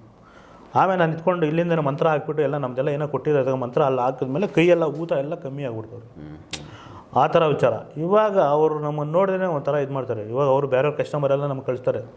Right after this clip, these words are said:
Speaker 1: ಅವ್ರ ಚಿಕ್ಕಮ್ಮ ನನ್ನ ಹತ್ರ ಕೇ-, ಇದ್ರ ಮಾಡಿದ್ರಲ್ಲ,
Speaker 2: ಹ್ಮ್.
Speaker 1: ಅವರು ಇಟ್ಕೊಂಡು ಇವಾಗ ಬೇರೆಯವ್ರಿಗೆಲ್ಲ ಹೇಳಿ ನಮ್ಮ ಹತ್ರ ಕಳಿಸ್ಕೊಡ್ತಾರೆ ಅವ್ರು.
Speaker 2: So, ನಂಬಿಕೆ ಚೆನ್ನಾಗ್ ಬಂತಲ್ಲಿ.
Speaker 1: ಹಾ, ಫುಲ್ಲು. ಇವಾಗ ಆ ಹುಡುಗಿನೂ ಸರೋದ್ಲು,
Speaker 2: ಹ್ಮ್.
Speaker 1: ಕಾಲೇಜ್ಗೆ ಹೋಗ್ತಾ ಇದ್ದಾಳೆ.
Speaker 2: ಓಕೆ.
Speaker 1: ಆ ಒಡವೆನೂ ಸಿಕ್ಬಿಡ್ತು.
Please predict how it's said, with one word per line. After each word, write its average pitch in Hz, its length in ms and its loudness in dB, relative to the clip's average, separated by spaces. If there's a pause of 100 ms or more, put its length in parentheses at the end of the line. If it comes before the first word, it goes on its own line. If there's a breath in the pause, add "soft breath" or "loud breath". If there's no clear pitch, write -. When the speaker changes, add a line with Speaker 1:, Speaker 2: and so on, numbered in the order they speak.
(360 loud breath)
Speaker 1:
ಅವ್ರ 123 140 4
ಚಿಕ್ಕಮ್ಮ 170 340 2
ನನ್ನ 143 160 0
ಹತ್ರ 147 200 0
ಕೇ-, 135 220 0
ಇದ್ರ 135 140 -2
ಮಾಡಿದ್ರಲ್ಲ, 131 720 -2
Speaker 2:
ಹ್ಮ್. 98 140 -14
Speaker 1:
ಅವರು 175 240 2
ಇಟ್ಕೊಂಡು 180 320 -2
ಇವಾಗ 156 140 -2
ಬೇರೆಯವ್ರಿಗೆಲ್ಲ 143 680 0
ಹೇಳಿ 160 300 0
ನಮ್ಮ 139 240 -6
ಹತ್ರ 139 200 -4
ಕಳಿಸ್ಕೊಡ್ತಾರೆ 117 580 -8
ಅವ್ರು. 104 460 -14
Speaker 2:
So, 101 80 -6
ನಂಬಿಕೆ 107 340 0
ಚೆನ್ನಾಗ್ 92 320 -6
ಬಂತಲ್ಲಿ. 76 460 -6
Speaker 1:
ಹಾ, 139 180 2
ಫುಲ್ಲು. 147 460 2
ಇವಾಗ 180 260 4
ಆ 226 100 4
ಹುಡುಗಿನೂ 180 680 2
ಸರೋದ್ಲು, 165 400 2
Speaker 2:
ಹ್ಮ್. 107 200 -14
Speaker 1:
ಕಾಲೇಜ್ಗೆ 147 300 2
ಹೋಗ್ತಾ 139 200 -4
ಇದ್ದಾಳೆ. 107 300 -6
Speaker 2:
ಓಕೆ. - 600 -20
Speaker 1:
ಆ 135 60 4
ಒಡವೆನೂ 180 340 4
ಸಿಕ್ಬಿಡ್ತು. 120 540 -8